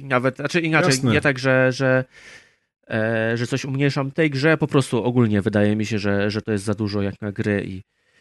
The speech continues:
Speaker 1: i jestem zwolennikiem jednak kupowania, poczekania chwilę, bo, bo ta
Speaker 2: No.
Speaker 1: historia się nie zepsuje, jeżeli zagram w nią za pół roku.
Speaker 2: Oczywiście, że nie. Nie zepsuje się nigdy. To jest, e, to będzie tak uniwersalna gra, że nawet jeżeli,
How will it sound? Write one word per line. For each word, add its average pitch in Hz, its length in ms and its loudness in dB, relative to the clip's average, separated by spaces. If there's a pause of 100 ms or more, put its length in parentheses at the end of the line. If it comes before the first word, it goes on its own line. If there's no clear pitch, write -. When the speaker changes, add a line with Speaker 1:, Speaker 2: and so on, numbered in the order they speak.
(320)
Speaker 1:
i - 280 -12
jestem 113 240 -4
zwolennikiem 107 640 -2
jednak 104 240 -6
kupowania, 101 800 -8 (280)
poczekania 113 480 -2
chwilę, 104 420 -2
bo, 107 260 -4
bo 110 100 -6
ta 135 60 -2
Speaker 2:
No. 139 60 2
Speaker 1:
historia 113 380 2
się 117 140 -4
nie 110 100 2
zepsuje, 101 440 -2
jeżeli 98 220 -4
zagram 98 360 -4
w - 80 -20
nią 98 140 -8
za 101 120 -6
pół 101 200 -8
roku. 104 200 -4
Speaker 2:
Oczywiście, 120 400 2
że 95 140 0
nie. 90 140 -2 (440)
Nie 120 160 4
zepsuje 117 420 4
się 117 200 2
nigdy. 107 340 4
To 107 160 4
jest, 107 320 2
e, 107 160 6
to 110 320 6
będzie 110 260 0
tak 110 240 -2
uniwersalna 110 640 2
gra, 107 200 2
że 101 140 -4
nawet 107 340 -2
jeżeli, 104 460 0